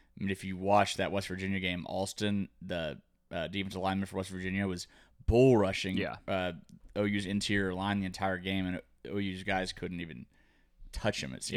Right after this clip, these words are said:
Speaker 2: Yeah.
Speaker 1: like.
Speaker 2: No, I th-, I definitely think it's more than Rattler.
Speaker 1: Yeah. And then, I mean, we, oh, it's, it's a video in my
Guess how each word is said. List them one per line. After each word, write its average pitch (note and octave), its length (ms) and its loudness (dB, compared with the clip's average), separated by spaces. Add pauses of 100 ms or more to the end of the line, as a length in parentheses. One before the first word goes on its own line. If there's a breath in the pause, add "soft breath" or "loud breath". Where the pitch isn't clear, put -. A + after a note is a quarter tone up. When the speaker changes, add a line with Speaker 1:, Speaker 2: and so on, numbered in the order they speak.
Speaker 2:
Yeah. - 40 -2
Speaker 1:
like. D2 240 -6
Speaker 2:
No, G#2+ 140 4
I A2 120 10
th-, - 120 4
I A#2+ 100 10
definitely G#2 440 2
think F#2+ 180 -6
it's - 180 -8
more F#2+ 200 2
than F#2 120 -2
Rattler. F#2+ 460 -2 (300)
Speaker 1:
Yeah. F#2 220 2 (220)
And C3 140 4
then, C3 240 4 (160)
I B2+ 40 2
mean, B2+ 120 6
we, A2+ 140 0 (1500)
oh, F2 100 -6
it's, - 240 -12 (1080)
it's - 100 -14
a F#2+ 60 -10
video D#2+ 420 -6
in C#2+ 80 -8
my C#2 160 -10